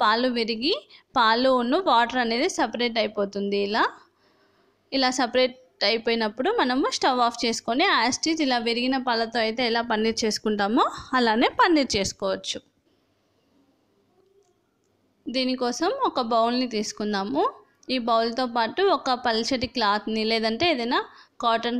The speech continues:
క్లాత్ని తీసుకొని ఇలా బౌల్ పైన యాడ్ చేసుకోవాలి.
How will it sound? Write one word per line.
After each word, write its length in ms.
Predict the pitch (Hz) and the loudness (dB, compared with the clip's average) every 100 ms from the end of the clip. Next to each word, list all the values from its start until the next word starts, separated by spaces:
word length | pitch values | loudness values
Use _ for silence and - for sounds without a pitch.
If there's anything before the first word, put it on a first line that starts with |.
| 247 | -2
క్లాత్ని 440 | 202 208 269 427 - - - | -2 -2 0 -2 -4 -16 -6
తీసుకొని 480 | 233 226 - 220 311 392 | -6 -6 -6 -2 0 0
ఇలా 160 | 254 349 269 | 2 0 2
బౌల్ 200 | 214 214 220 | 2 2 0
పైన 160 | 208 240 494 - - - 269 | -2 0 -2 -6 -20 -10 -2
యాడ్ 180 | 254 240 220 | -2 -2 -4
చేసుకోవాలి. 600 | 208 - 202 185 185 | -6 -4 -2 -2 -4